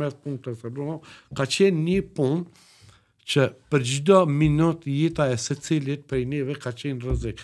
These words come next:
Dhe ju vetëm. Sepse pasoj, po flas për vitin një mijë nëntëqind e nëntëdhjetë e shtatë, ka pas pasoja familja, shok, të afërmit që një pjesë e tyne edhe disa janë vrarë,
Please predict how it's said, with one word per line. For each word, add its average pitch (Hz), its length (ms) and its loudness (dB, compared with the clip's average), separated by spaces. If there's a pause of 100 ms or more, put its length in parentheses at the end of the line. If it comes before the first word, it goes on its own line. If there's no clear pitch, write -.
(180)
Dhe 139 160 2
ju 151 180 2
vetëm. 127 400 -4 (960)
Sepse 113 320 -8
pasoj, 131 560 0
po 139 160 -6
flas 127 160 -6
për 120 160 -6
vitin 120 240 -6
një 117 80 -4
mijë 135 140 -4
nëntëqind 120 180 -6
e 117 60 -4
nëntëdhjetë 120 260 -4
e - 80 -18
shtatë, 151 380 -6 (260)
ka 101 160 -8
pas 151 240 -2
pasoja 131 520 -2
familja, 127 640 -2 (180)
shok, 135 460 -2 (500)
të 135 140 2
afërmit 135 500 -4
që 127 140 -4 (360)
një 110 140 -14
pjesë 123 300 -2
e 113 80 -12
tyne 127 320 -2
edhe 123 160 -2 (440)
disa 139 280 0 (200)
janë 107 220 4
vrarë, 127 460 -2